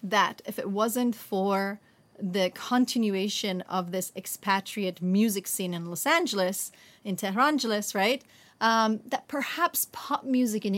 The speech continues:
Iran would have never been greenlighted. Um, because what happens when you look at the micro processes of how pop music, and this is a process I describe in my book, actually happened, is that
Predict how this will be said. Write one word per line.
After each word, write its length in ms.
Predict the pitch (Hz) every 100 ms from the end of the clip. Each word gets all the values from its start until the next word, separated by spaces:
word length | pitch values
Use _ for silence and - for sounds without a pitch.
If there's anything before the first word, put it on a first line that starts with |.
| -
Iran 380 | 190 190 196 190
would 100 | 185
have 120 | 175
never 360 | 180 180 175
been 240 | 175 175 175
greenlighted. 800 | 175 175 170 151 - - - 202 - - - _
Um, 460 | 226 226 220 214 - -
because 600 | 269 240 - 349 311 262
what 160 | 233 240
happens 540 | 220 339 - 240 214
when 120 | 196 214
you 100 | 208
look 180 | 262
at 120 | 269 208
the 80 |
micro 440 | 190 190 247 - 220
processes 760 | - 202 208 214 - 180 175 185
of 180 | 185
how 680 | 190 - - 233 247 247 247 - _ -
pop 260 | 226 -
music, 460 | 196 220 202 190 185
and 120 | 185
this 120 | 190
is 100 | 196
a 60 | 180
process 360 | - 185 185
I 120 | 180 175
describe 440 | 180 - 190 185
in 40 | 175
my 160 | 175
book, 240 | 185 311 254
actually 360 | 208 202 202 190
happened, 460 | 277 349 240 214
is 200 | - 214
that 240 | 202 208